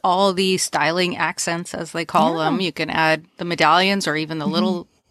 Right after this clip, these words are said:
Speaker 1: wee dangles or whatever you want.
Speaker 2: Yeah, and you know how the gold one, the new one without the pearls, has different sized links together?
Speaker 1: Mm-hmm.
Speaker 2: I didn't like that at first, <laughs> but I really like it. And I wish the silver would come in that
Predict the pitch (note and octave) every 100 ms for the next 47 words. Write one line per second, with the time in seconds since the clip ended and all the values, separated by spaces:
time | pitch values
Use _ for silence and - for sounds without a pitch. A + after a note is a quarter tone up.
0 | - F3 F3+ E3+ E3+ F3+ F3+ F3 E3+ D3+
1 | C#3 C#3 - - - E3+ D#3+ D#3 D3 C#3+
2 | C#3+ D3+ - _ _ _ _ _ - G3
3 | G3+ G#3 A3+ A#3+ C#4+ D4 E4 D4 G3+ -
4 | G3 G3+ G#3+ G#3 G#3 G3+ F#3+ F#3 F#3 F#3
5 | F3+ - F#3 F3 F3+ F3+ - F3+ F3 -
6 | E3+ E3 E3 E3 F3 E3+ - D#3+ E3+ E3+
7 | E3+ - - - _ - E3+ F3 D#4 -
8 | - - - _ - F#3+ F3 - E3+ D3+
9 | - _ _ _ _ - G3+ C#4 G3+ A3+
10 | A3 F#3+ - G3+ _ _ B3 B3 F4 B3+
11 | - B3+ B3+ - - _ _ _ _ -
12 | - - - F#4 - F4+ C4 D#4 - -
13 | - G#3 A3 A3 G#3 G3+ - G3 G3+ F#3
14 | F#3+ B3